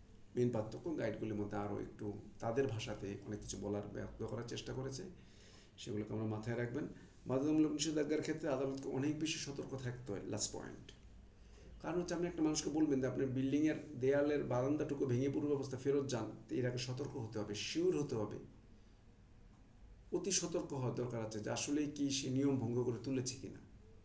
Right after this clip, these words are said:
আর নিষেধাজ্ঞাটা অতটা সতর্ক হতে নাই কেন? একটা আপত্তি আসলো, আচ্ছা ঠিক আছে নিষেধাজ্ঞা দিয়ে হলো, আপনি ঢুকবেন না তো মামলা শেষ না হওয়া পর্যন্ত, জিতলে নিয়ে যাবেন। এটা যখন ভেঙে দিবে তাহলে শিওর হওয়া, সতর্ক হওয়ার বিষয় বেশি রয়ে যায় না? সেটার কথাই বলছে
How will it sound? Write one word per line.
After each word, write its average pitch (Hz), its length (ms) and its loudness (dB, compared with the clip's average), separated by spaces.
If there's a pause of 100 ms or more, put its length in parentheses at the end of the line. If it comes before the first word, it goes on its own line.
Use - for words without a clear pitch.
(1120)
আর 139 80 0
নিষেধাজ্ঞাটা 185 560 4
অতটা 175 280 6
সতর্ক 180 320 0
হতে 180 220 0
নাই 185 180 2
কেন? 196 160 2
একটা 147 240 2
আপত্তি 180 320 4
আসলো, 170 160 2
আচ্ছা 147 140 -2
ঠিক 165 160 0
আছে 147 120 2
নিষেধাজ্ঞা 151 400 2
দিয়ে 151 140 6
হলো, 143 100 6
আপনি 156 160 4
ঢুকবেন 156 280 2
না 170 100 0
তো 160 100 2
মামলা 160 180 4
শেষ 151 240 0
না 151 80 0
হওয়া 151 140 0
পর্যন্ত, 160 360 0 (360)
জিতলে 147 320 2
নিয়ে 160 200 6
যাবেন। - 240 2 (1200)
এটা 123 140 -2
যখন 127 220 2
ভেঙে 127 300 4
দিবে 131 280 4
তাহলে 117 180 -2
শিওর 151 340 0
হওয়া, 151 140 2
সতর্ক 156 340 -2
হওয়ার 151 260 0 (720)
বিষয় 131 240 0
বেশি 147 240 2
রয়ে 175 160 2
যায় 180 140 6
না? 123 120 0
সেটার 185 340 -2
কথাই 139 220 -2
বলছে 117 360 -4